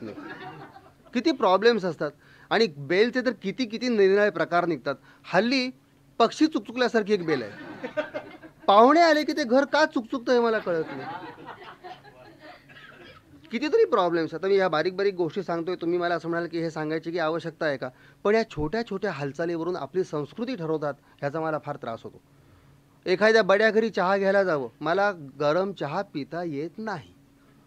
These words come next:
पण तोंड भाजत एटिकेट सांभाळत कपाने चहा प्यायचा आणि नंतर आठ दिवस जेवायचं नाही.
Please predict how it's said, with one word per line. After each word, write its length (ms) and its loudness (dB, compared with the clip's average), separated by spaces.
पण 140 4
तोंड 360 6
भाजत 360 4
एटिकेट 460 -2
सांभाळत 460 -2
कपाने 340 -4
चहा 180 -4
प्यायचा 380 -6
आणि 120 -2
नंतर 200 0
आठ 120 4
दिवस 220 2
जेवायचं 380 0
नाही. 120 -2